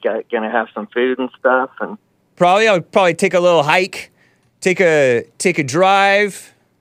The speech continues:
Speaker 2: a
Speaker 1: Cool.
Speaker 2: safe drive. I think
Speaker 1: Out to
Speaker 2: they
Speaker 1: the
Speaker 2: reop-,
Speaker 1: beach?
Speaker 2: I heard they reopened the ten freeway. So see some,
Speaker 1: Oh.
Speaker 2: see some friends, see some family, may-, see, maybe see some friends, see some family,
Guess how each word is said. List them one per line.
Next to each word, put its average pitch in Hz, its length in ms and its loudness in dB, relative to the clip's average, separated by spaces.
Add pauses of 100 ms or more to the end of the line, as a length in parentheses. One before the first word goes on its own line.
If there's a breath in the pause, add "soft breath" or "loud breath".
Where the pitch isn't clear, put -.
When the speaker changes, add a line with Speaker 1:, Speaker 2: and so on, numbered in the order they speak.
(1160)
Speaker 2:
a 113 80 -6
Speaker 1:
Cool. - 140 2 (120)
Speaker 2:
safe - 80 2
drive. 123 340 2
I 143 80 2
think 131 100 2
Speaker 1:
Out 131 80 -2
to 165 60 2
Speaker 2:
they 151 60 4
Speaker 1:
the 147 60 0
Speaker 2:
reop-, 160 320 2
Speaker 1:
beach? - 100 -20 (140 soft breath)
Speaker 2:
I 147 140 2
heard 190 220 2
they 160 120 2
reopened 165 480 0
the 127 100 -2
ten 160 300 -4
freeway. 117 640 -2 (680 soft breath)
So 120 340 0
see 170 240 -4
some, 147 180 -4
Speaker 1:
Oh. 104 220 -2 (180)
Speaker 2:
see 165 240 -4
some 135 220 -6
friends, 190 440 -2
see 139 200 -6
some 120 180 -6
family, 190 480 0
may-, 214 300 -2
see, - 240 -8
maybe 175 240 -2
see 110 160 -6
some 92 160 -10
friends, 95 320 -8 (100)
see - 180 -6
some 117 180 -6
family, 185 640 0